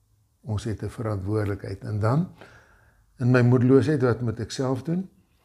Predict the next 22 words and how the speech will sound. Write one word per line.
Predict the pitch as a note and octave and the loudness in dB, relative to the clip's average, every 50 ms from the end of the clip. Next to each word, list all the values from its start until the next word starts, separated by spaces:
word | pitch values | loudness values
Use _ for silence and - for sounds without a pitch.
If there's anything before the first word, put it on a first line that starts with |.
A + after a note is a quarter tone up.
| _ - - _ _ - | _ -20 -20 _ _ -6
Dan | A2 A2 A2+ | -4 -2 -2
moet | A2+ G#2 - | -2 -2 -2
ek | A#2+ G#2+ - | -6 -6 -6
self | - - C#3 B2 A#2 G#2+ - - | -4 0 2 4 4 2 0 -2
my | A#2+ A2 G#2 F#2+ | -2 -2 0 0
hand | F#2 G2+ B2+ C3 B2+ - | 0 0 0 -2 -2 -2
uitsteek | - D#3+ D#3 D3+ - - - - F3+ G3 G#3 G3+ - - _ _ _ _ - | -2 -2 0 -2 -4 -8 -6 -2 -2 -2 -2 -4 -8 -20 _ _ _ _ -10
en | B2 G#2+ G#2 | -6 -4 -4
ek | G2+ G2+ | -4 -4
moet | A#2 A2 G#2 - - | -4 -4 -6 -6 -4
iets | G#3+ E3 D3+ - - - - - | -2 -2 -2 -2 -4 -10 -8 -4
doen | B2+ A2+ A2 G#2+ G#2+ G#2 G#2+ - - _ _ _ - F3+ | -2 0 0 0 -2 -4 -10 -16 -20 _ _ _ -12 -8
om | B2 A2+ G#2 | -6 -4 0
daai | G#2+ G#2 G#2+ G2+ | 0 0 2 2
moedeloosheid | G#2 G2+ G2 G2 G#2 G#2 G#2+ G#2 F#2+ G#2+ A2 G#2 F#2 - | 0 0 0 0 0 2 2 0 0 0 -2 -4 -4 -6
by | A2 G#2+ - | -10 -10 -8
God | - A#2+ G#2 - - | -8 -8 -6 -6 -8
te | A#2 - | -10 -10
gaan | - A#2+ A2 G2+ | -8 -8 -8 -8
haal. | G2 F#2+ F2+ - - _ _ _ _ _ _ _ _ _ _ _ _ _ _ _ _ _ - - - - - - - - - - _ - | -8 -10 -12 -14 -20 _ _ _ _ _ _ _ _ _ _ _ _ _ _ _ _ _ -20 -20 -20 -20 -20 -20 -20 -20 -20 -20 _ -4
Ek | - B2+ - - D3+ | -4 -2 0 2 2
moet | C3+ B2 B2 - | 2 2 0 -4